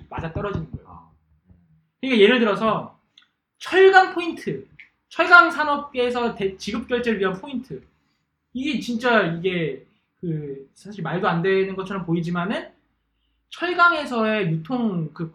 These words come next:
Speaker 1: 단계에서 그 유통 그 되는 그 중간 회사들이 많아요.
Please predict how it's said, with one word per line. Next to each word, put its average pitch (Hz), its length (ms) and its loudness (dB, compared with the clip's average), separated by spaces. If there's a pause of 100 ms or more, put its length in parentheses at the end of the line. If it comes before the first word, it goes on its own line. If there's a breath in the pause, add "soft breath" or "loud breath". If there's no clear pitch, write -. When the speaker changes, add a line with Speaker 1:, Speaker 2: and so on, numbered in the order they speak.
Speaker 1:
단계에서 180 960 -2
그 151 300 -6
유통 175 500 -6
그 160 140 -10
되는 165 400 -4
그 147 260 -16 (200)
중간 175 540 -2 (500)
회사들이 233 320 -2
많아요. 143 520 -12